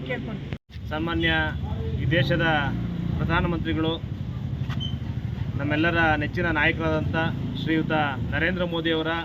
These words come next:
Speaker 2: ಎಪ್ಪತ್ತೈದನೇ ವರ್ಷದ ಹುಟ್ಟುಹಬ್ಬದ ಅಂಗವಾಗಿ ಸೇವಾ ಸಪ್ತಾಹದ ಅಂಗವಾಗಿ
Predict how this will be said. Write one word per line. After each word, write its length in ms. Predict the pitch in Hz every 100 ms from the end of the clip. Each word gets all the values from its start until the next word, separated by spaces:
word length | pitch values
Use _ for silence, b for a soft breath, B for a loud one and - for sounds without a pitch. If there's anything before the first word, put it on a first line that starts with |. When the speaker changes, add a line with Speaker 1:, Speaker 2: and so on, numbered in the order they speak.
| - - -
Speaker 2:
ಎಪ್ಪತ್ತೈದನೇ 760 | 139 190 180 180 170 165 165
ವರ್ಷದ 340 | 160 147 156 151 156 - - 123
ಹುಟ್ಟುಹಬ್ಬದ 560 | 143 - 185 160 160
ಅಂಗವಾಗಿ 720 | 160 151 156 156 160 170 147 139 - - - - - - - - - - - -
ಸೇವಾ 360 | 170 185 202 202
ಸಪ್ತಾಹದ 560 | 165 - 180 170 170 165
ಅಂಗವಾಗಿ 640 | 151 156 160 156 170 170